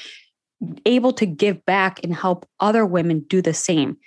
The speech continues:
So now it gives me a whole different perspective to look at things now from a lens of, you know, compassion, empathy, and just sitting with these women and knowing that their hardships and these are just real struggles that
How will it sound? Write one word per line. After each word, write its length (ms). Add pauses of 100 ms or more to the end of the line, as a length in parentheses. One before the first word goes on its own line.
(240)
So 120
now 320
it 220
gives 240
me 200
a 100
whole 180
different 300
perspective 580
to 60
look 280
at 220
things 320
now 180
from 200
a 80 (100)
lens 280
of, 120 (480)
you 100
know, 140
compassion, 880
empathy, 680
and 160
just 240 (320)
sitting 540
with 220
these 240
women 280
and 220
knowing 380
that 140
their 100
hardships 580
and 100
these 240
are 260
just 260
real 120
struggles 440
that 200